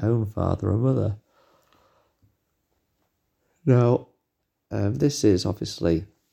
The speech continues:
surprising to him, um, because with some context here, we remember that his brother Alvin was not baptized. And obviously Joseph had been taught that in order for an individual to receive,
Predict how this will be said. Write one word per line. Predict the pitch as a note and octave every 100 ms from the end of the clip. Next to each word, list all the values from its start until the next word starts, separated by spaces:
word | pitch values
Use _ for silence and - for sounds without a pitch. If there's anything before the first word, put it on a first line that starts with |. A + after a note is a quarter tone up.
| _ _ _ _ _ _ _ -
surprising | - - F#2 F#2+ F2 E2+
to | - D3
him, | F#2 D2 C#2 - _ -
um, | E2+ E2 D2+
because | E2+ - A#2+ F2+ D#2+ -
with | E2
some | - D2
context | - B2 - - - -
here, | D#2+ D#2
we | E2 E2+
remember | F2+ F#2+ G2 G2 F#2+ F2 - _ - _ -
that | - -
his | F#2+ -
brother | A2 -
Alvin | - G2+ G2+ D#2+ E2
was | E2+ E2
not | E2+ -
baptized. | C#3 F3+ - - - - - _ _ _ _ -
And | F#2+
obviously | A#2 A2+ - F2 D#2
Joseph | - G#2+ A2 G2
had | - -
been | F2
taught | - - F2 - - -
that | D#2+ - - _ _ _ -
in | F#2+
order | G#2 A2
for | G#2+ G2+
an | F#2+ F2+ -
individual | - G2+ G#2+ F2 F2 D#2+ E2+
to | -
receive, | - - A2 G#2+